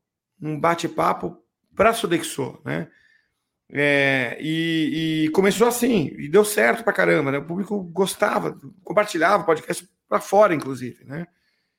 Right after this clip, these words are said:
É, e uma hora a gente falou, "Pô, agora vamos, vamos, vocês já gostaram do formato, já sabem usar, vamos expandir isso", né?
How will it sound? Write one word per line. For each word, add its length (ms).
É, 380
e 120
uma 140
hora 140
a 60
gente 80
falou, 160
"Pô, 160
agora 260
vamos, 380
vamos, 800
vocês 140
já 200
gostaram 640
do 80
formato, 480
já 140
sabem 580
usar, 400
vamos 160
expandir 360
isso", 360
né? 240